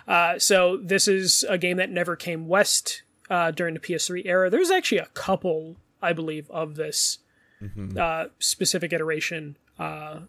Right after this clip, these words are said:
Speaker 1: of the franchise, I guess you can call it. Uh, it's hard to tell. You can't really call it a franchise, but it definitely is in the same vein.
Speaker 2: The Y-, Yakuza universe.
Speaker 1: Yeah.
Speaker 2: <laughs> So
Speaker 1: Uh, this is actually, this was a game I remember playing. Like, I downloaded the demo for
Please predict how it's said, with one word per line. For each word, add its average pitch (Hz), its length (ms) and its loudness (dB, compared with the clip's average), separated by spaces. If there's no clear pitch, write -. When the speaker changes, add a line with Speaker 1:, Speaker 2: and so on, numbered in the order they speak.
Speaker 1:
of 151 340 -8
the 180 100 2
franchise, 302 680 4
I 339 60 -4
guess 320 180 2
you 302 60 2
can 294 100 4
call 320 220 6
it. 349 120 2
Uh, 190 240 8
it's 208 120 6
hard 339 140 10
to 277 60 6
tell. 214 180 8
You 190 100 2
can't 233 160 6
really 208 120 6
call 196 180 4
it 180 80 2
a - 20 -8
franchise, 185 540 2
but 165 180 -4
it 175 200 -6
definitely 151 560 -2
is 180 120 -2
in 180 60 -4
the 170 60 -2
same 156 260 -2
vein. 151 400 -8
Speaker 2:
The 113 80 0
Y-, 98 440 -2
Yakuza 107 360 0
universe. 95 640 -4
Speaker 1:
Yeah. 185 360 6
Speaker 2:
<laughs> - 60 -6
So - 220 0
Speaker 1:
Uh, 196 260 8
this 233 260 6
is 339 100 6
actually, 269 320 6
this 208 180 4
was 254 100 2
a 247 40 6
game 208 220 2
I 196 80 0
remember 185 320 0
playing. 180 760 -4
Like, 160 200 -2
I 165 100 0
downloaded 175 460 0
the 175 60 -2
demo 156 520 -2
for 156 540 -6